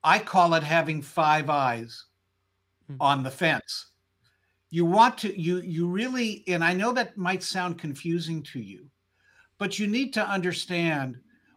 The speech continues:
Speaker 1: when, when you're running a business or running a family or running a personal life, there's a lot of things happening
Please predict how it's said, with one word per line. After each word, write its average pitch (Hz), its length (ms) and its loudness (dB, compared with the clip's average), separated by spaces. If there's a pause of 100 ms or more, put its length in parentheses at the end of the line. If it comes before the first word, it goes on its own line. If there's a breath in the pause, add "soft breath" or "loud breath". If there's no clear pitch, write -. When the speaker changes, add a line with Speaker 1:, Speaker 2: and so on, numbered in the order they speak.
(120 soft breath)
Speaker 1:
when, 170 480 2 (100)
when 180 280 -2
you're 175 140 0
running 214 360 2
a 190 40 0
business 143 680 -8 (200)
or 175 140 -4
running 196 320 0
a 180 60 -4
family 156 680 -8
or 175 100 -4
running 214 300 -4
a 175 40 -8
personal 190 460 -10
life, 170 400 -6 (540)
there's 185 180 -2
a 190 60 -6
lot 202 420 -2
of 262 140 -8 (100)
things 190 360 -4
happening 151 760 -12